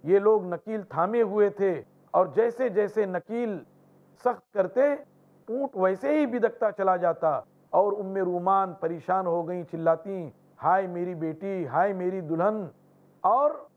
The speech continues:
پریشان تھیں کہیں ایسا نہ ہو تکلیف پہنچ جائے۔ کسی نے اشارہ کیا، "نکیل چھوڑ دو۔" جب اونٹ کی نکیل چھوڑی گئی،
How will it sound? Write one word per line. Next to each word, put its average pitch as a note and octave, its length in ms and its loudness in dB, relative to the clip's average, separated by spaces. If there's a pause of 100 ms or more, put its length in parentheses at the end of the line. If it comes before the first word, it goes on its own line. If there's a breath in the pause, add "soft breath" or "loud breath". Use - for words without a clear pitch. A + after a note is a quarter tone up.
(280)
پریشان A#3 520 -2
تھیں G#3+ 200 -6
کہیں G#3 200 -4
ایسا F#3+ 300 0
نہ G3 80 -2
ہو F3+ 160 0
تکلیف F3+ 440 -8
پہنچ D#3+ 200 -4
جائے۔ D3 360 0 (360)
کسی F3 240 -6
نے E3+ 160 -2
اشارہ E3 340 2 (100)
کیا، E3+ 160 -2
"نکیل D#3 380 -6
چھوڑ F3+ 280 0
دو۔" F#3 300 2 (380)
جب F#3+ 160 2 (180)
اونٹ G3+ 280 -4
کی F#3+ 100 -4
نکیل E3+ 380 0
چھوڑی F#3+ 440 -2
گئی، G#3 280 2